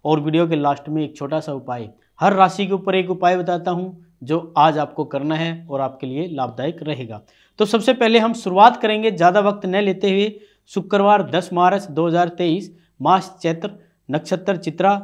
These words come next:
तिथि तृतीया, राहु काल दस बजकर तीन मिनट से बारह बजकर बत्तीस मिनट दोपहर, सूर्योदय छः बजकर सैंतीस मिनट, सूर्या छः बजकर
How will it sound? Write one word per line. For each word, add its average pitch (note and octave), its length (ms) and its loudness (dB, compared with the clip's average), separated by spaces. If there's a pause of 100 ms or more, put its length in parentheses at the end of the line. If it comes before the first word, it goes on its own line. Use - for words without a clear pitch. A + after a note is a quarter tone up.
(100)
तिथि E3+ 260 -4
तृतीया, C3+ 460 -8 (300)
राहु F#3 260 6
काल A3 240 4
दस G3 280 0
बजकर G3 360 0
तीन G3+ 240 -4
मिनट F#3+ 200 -4
से G3 220 -4
बारह D#3+ 300 4
बजकर F3 300 -4
बत्तीस F#3+ 380 -8
मिनट F#3 160 -8
दोपहर, D#3 380 -4 (440)
सूर्योदय G3+ 340 2
छः F#3+ 240 -2
बजकर F3+ 300 -4
सैंतीस F3+ 440 -10
मिनट, A#2 180 -12 (340)
सूर्या G3+ 320 4
छः G3 260 0
बजकर F#3+ 380 -2